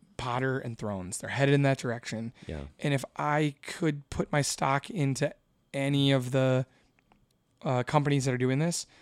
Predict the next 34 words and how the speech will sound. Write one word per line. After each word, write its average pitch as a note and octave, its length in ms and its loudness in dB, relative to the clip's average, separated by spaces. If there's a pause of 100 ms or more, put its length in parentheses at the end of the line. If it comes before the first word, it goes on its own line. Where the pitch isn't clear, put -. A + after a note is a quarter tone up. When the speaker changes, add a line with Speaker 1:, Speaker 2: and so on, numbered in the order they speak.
(640)
Speaker 1:
I - 40 -4
mean, C#3 120 4
I C3+ 60 4
probably C#3 360 4
would C#3 100 0
still C#3+ 160 0
say C3+ 120 2
Disney C3 440 2
won B2+ 340 -2
just B2+ 160 -4
because A#2+ 320 -6
they're B2+ 320 -6
such - 240 -4
a B2+ 60 -8
juggernaut. C3+ 500 -2 (420)
But C#3 120 -2
now C#3 160 4
with D#3 100 2
the C#3 80 -2
backing B2 560 -2
of B2 140 -4
a B2+ 40 -2
great B2+ 240 -2
company D3 440 -2
like G#2 440 -8 (1200)
Discovery, C3+ 640 -2 (540)
Speaker 2:
<laughs> - 600 -8
Speaker 1:
Max C#3 560 8
is C3 140 0
on C3+ 180 6
its B2+ 140 4
way. C#3 280 6
<laughs> - 60 6 (960)
It's, D3 340 0